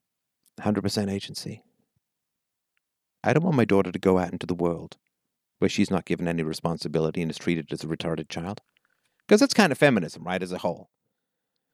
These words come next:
Is women can't be expected to have any real agency. And it causes just these kinds of messes, right?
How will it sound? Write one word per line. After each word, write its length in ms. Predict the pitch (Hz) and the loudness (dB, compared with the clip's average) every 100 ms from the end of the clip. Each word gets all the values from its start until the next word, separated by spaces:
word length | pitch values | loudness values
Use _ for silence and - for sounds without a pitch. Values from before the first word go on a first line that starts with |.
| _ _ _ _ _ _ _ _ _ _ - | _ _ _ _ _ _ _ _ _ _ 4
Is 580 | 107 101 95 - - - _ _ _ _ _ _ _ _ _ _ _ _ _ _ _ _ - | 6 8 4 -2 -4 -10 _ _ _ _ _ _ _ _ _ _ _ _ _ _ _ _ 4
women 460 | 120 113 98 80 - _ _ _ _ _ _ _ _ _ _ _ _ _ _ | 8 8 6 2 -10 _ _ _ _ _ _ _ _ _ _ _ _ _ _
can't 180 | - 87 | -8 -6
be 80 | 82 | -8
expected 360 | - 90 - | -4 -6 -6
to 60 | 82 | -8
have 120 | 90 | -4
any 120 | 78 | -4
real 200 | 78 78 - | -2 -4 0
agency. 520 | 101 - - - - _ _ _ _ _ _ _ _ _ _ _ _ _ _ _ _ _ _ _ - | 0 0 -8 -12 -16 _ _ _ _ _ _ _ _ _ _ _ _ _ _ _ _ _ _ _ 0
And 100 | 104 | 0
it 80 | 98 | 4
causes 420 | 160 160 - 95 | 4 4 2 -4
just 240 | - - - | -4 -4 -2
these 300 | 104 85 - _ _ _ _ _ - | -2 -2 -12 _ _ _ _ _ -6
kinds 280 | 98 82 - | -6 -6 -10
of 360 | - - - _ _ _ _ | -16 -20 -20 _ _ _ _
messes, 420 | 139 135 - - 85 | -2 -2 -4 -12 -14
right? 200 | 92 | -16